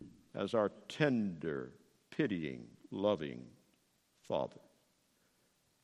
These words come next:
Please let God be true and every man a liar,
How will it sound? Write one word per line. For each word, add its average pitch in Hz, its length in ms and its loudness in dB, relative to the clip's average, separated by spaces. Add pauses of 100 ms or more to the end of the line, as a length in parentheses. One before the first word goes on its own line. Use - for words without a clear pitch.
(560)
Please 123 220 0
let 104 160 2
God 104 300 4
be 92 100 0
true 104 320 2
and 95 100 4
every 98 240 2
man 95 260 2
a 90 60 4
liar, 90 460 4